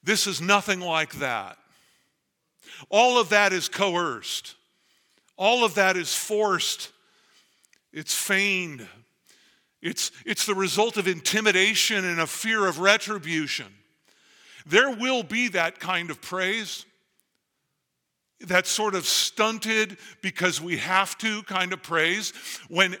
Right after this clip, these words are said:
every knee will bow, the scriptures say, and every tongue will confess,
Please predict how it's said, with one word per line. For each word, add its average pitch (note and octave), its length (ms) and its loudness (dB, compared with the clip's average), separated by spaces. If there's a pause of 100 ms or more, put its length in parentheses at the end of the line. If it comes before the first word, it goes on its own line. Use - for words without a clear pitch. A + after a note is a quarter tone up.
every F#3+ 400 0
knee F3+ 300 -2
will E3+ 180 -4
bow, D3 400 0
the E3+ 100 -6
scriptures - 480 -8
say, F#3 260 -2
and E3 160 -2
every F3+ 540 0
tongue D#3+ 520 -4 (280)
will F3 180 2
confess, E3+ 840 0